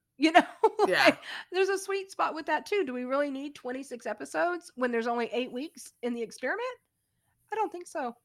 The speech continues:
Speaker 1: <laughs> I don't think so. I
Speaker 2: Yeah,
Speaker 1: think
Speaker 2: but
Speaker 1: we
Speaker 2: on
Speaker 1: could
Speaker 2: the
Speaker 1: have
Speaker 2: same
Speaker 1: done with
Speaker 2: hand, I, I kinda bitch about,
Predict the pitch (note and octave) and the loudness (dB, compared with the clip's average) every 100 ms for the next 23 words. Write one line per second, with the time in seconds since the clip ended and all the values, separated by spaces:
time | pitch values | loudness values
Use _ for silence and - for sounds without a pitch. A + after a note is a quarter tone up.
0 | _ _ - D4+ - - - - F#4 F4 | _ _ 0 0 0 -20 -14 4 4 4
1 | E4+ - D#4+ G4 A4 A4 G#4+ G#4 G4+ D#4 | -6 -6 0 6 10 10 8 6 6 4
2 | B3 C4 B3+ C4 A3+ A3 - A3+ A#3+ C4 | 6 8 8 6 4 2 -2 -2 2 2
3 | A#3+ G3 F#3 F#3 F#3+ E3+ E3 E3 | 2 -2 -2 -2 -4 -2 -2 -2